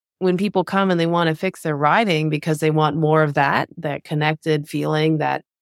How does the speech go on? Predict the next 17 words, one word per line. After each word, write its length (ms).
really 560
the 120
sensation 680
of 240
all 280
of 80
my 140
troubles 460
are 100
gone 380
and 100
I'm 140
just 360
there 280
with 180
my 120
horse. 500